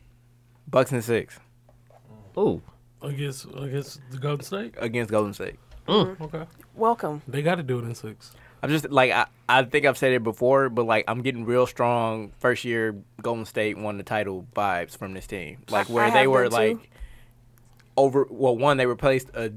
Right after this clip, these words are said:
Speaker 1: trash coach with somebody competent
Speaker 3: Mm-hmm.
Speaker 1: that installed, like, a system that makes sense for the personnel that they have.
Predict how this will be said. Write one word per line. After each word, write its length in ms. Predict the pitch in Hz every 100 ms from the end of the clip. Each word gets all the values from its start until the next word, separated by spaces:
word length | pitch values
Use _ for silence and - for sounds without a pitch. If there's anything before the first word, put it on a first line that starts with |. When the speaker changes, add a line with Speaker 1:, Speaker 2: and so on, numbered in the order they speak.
| - _ -
Speaker 1:
trash 360 | 135 127 120
coach 320 | - 120 113
with 260 | 113 113 - _ _ _ -
somebody 340 | - 117 113
competent 560 | - 117 113 107 98 - - - -
Speaker 3:
Mm-hmm. 160 | 120 113
Speaker 1:
that 140 | 110
installed, 400 | 104 - 117 110
like, 180 | 107 107 _ _ _ - - _ _ _ _ _
a 100 | 120 117
system 340 | 139 - 113
that 120 | 110
makes 180 | 113 110
sense 180 | - 113
for 160 | - 104
the 80 |
personnel 380 | 101 113 107 107
that 100 | 104
they 140 | 101 98
have. 360 | 107 95 95